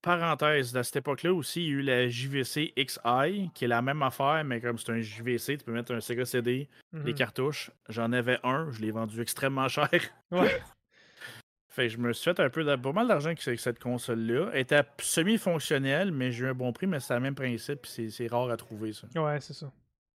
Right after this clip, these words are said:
Speaker 1: Fin de parenthèse, excuse-moi.
Speaker 2: Non, c'est bon, ouais,
Speaker 1: <laughs>
Speaker 2: non, c'est, je, je suis curieux de savoir comment de ceux-là vous, n'en, vous connaissez. Euh, Ma-, Maziora Dreamcast, donc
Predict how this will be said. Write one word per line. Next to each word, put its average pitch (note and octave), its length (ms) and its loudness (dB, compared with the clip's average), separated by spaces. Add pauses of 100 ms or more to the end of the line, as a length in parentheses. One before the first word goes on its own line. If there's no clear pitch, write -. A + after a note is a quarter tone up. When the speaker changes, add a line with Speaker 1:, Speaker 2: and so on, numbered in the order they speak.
(240)
Speaker 1:
Fin A#2 120 -4
de A2+ 40 -4
parenthèse, A2 320 -4
excuse-moi. G#2 360 -12 (260)
Speaker 2:
Non, B3+ 220 8
c'est F#3+ 160 2
bon, A#3 280 8
ouais, E3 220 2
Speaker 1:
<laughs> C#3+ 160 -6
Speaker 2:
non, - 20 -4
c'est, D3 460 -8 (160)
je, E3+ 80 -2
je G3+ 260 -4
suis G3 220 -2
curieux C4 240 4
de - 40 -4
savoir A#3 320 8
comment G#3 440 6
de F3 160 0
ceux-là F3 320 0
vous, F#3 140 -4
n'en, D3 320 -4
vous C#3+ 140 -10
connaissez. D#3 560 -4 (920)
Euh, E3+ 520 8 (220)
Ma-, G#3 880 4
Maziora C4+ 680 4
Dreamcast, G3+ 1080 2
donc E3 380 -2